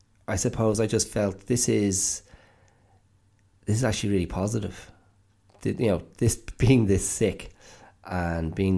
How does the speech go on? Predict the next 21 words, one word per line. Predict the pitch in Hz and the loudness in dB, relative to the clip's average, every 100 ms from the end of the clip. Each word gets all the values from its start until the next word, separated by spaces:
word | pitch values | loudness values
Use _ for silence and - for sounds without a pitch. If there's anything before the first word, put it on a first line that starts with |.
| 85 | 0
like, | 80 - - | -4 -10 -12
completely | - - - 107 107 101 95 82 - - | -12 -10 -6 -2 -2 -2 -4 -4 -8 -10
laid | 98 92 92 87 | -2 0 0 0
low | 87 90 92 82 82 - | -2 0 0 -2 -10 -12
by | - 82 | -8 -4
this, | 82 76 - - - - - - - - - | -4 -4 -6 -10 -14 -20 -20 -20 -20 -20 -10
um, | 87 82 82 82 78 76 78 - - _ _ _ _ _ _ | -6 -4 -4 -4 -6 -6 -6 -8 -14 _ _ _ _ _ _
has | 87 90 | -4 -2
presented | - 90 98 98 92 - | -2 0 2 2 0 -2
this | 85 85 | -4 -2
opportunity | - 87 95 - 90 92 87 82 - _ | -6 -8 -8 -6 -2 -2 -4 -8 -14 _
to | - | -10
just | 90 - 101 87 - - - - - - _ _ _ - | -10 -4 0 0 -2 -6 -12 -20 -20 -20 _ _ _ -4
go | 98 90 85 - | 0 2 0 -2
right | 87 87 90 92 90 | -8 -4 -2 -2 -2
down | 98 87 78 80 | -4 -2 -4 -6
to | 90 | -6
the | 87 | -4
lowest | 82 80 82 90 87 82 - - - _ _ | -4 -4 -2 0 -2 -4 -10 -14 -20 _ _
possible | - 85 85 85 82 76 - | -8 -6 -4 -6 -8 -12 -16
gear | - 76 76 80 | -12 -10 -8 -12